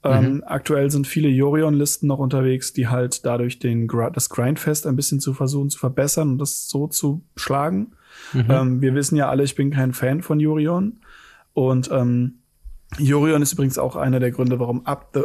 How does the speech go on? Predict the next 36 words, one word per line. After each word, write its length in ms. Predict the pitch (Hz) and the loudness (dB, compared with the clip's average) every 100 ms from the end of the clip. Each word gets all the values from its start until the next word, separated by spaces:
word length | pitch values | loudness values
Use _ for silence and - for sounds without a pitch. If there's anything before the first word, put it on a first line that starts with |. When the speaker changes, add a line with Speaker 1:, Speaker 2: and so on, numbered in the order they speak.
| - | 0
Speaker 1:
äh, 320 | 127 123 120 147 | 0 2 0 -2
the 60 | |
Beanstalk 680 | 147 151 160 - 120 120 - | 0 0 0 -2 -2 -2 -4
tatsächlich 300 | - 131 131 | -6 -2 0
auch 100 | 123 | 0
im 60 | 123 | 0
Legacy 360 | 123 131 - | 0 0 -4
gespielt 360 | 120 - 127 - | -6 -6 -8 -4
wird. 180 | 123 - | -6 -6
Speaker 2:
<clears throat> 460 | - 170 160 113 - | -2 0 0 -2 0
Speaker 1:
Weil 160 | 123 | 2
Speaker 2:
Ja. 0 | |
Speaker 1:
er 80 | 120 | 2
halt 200 | 120 123 | 0 -2
für 160 | - 127 | -2 -4
zwei 260 | - 131 143 | 0 0 2
Mana 240 | 143 139 | 0 0
kommt 200 | - 135 | -2 -4
das 120 | 131 | -2
Ding 160 | 131 123 | 0 0
rein, 240 | 131 143 | 2 2
man 100 | 127 | 2
zieht 180 | - 127 | 0 -2
eine 100 | 123 | -4
Karte, 420 | - 120 123 139 | -2 -4 0 -2
man 380 | 175 135 127 - - | 0 0 -2 -4 -4
nimmt 240 | 131 120 | 0 0
Yorion, 480 | 139 151 135 123 127 | 2 2 2 2 0
spielt 280 | - 139 131 | 0 -2 2
Yorion, 480 | 139 151 131 131 131 | 2 2 2 2 0
zieht 220 | - 143 | -2 -2
für 100 | - | 0
den 160 | 127 123 | 2 4
Yorion 360 | 147 165 143 | 4 4 4
eine 120 | 123 120 | 2 0
Karte, 360 | 131 120 151 | -2 0 -2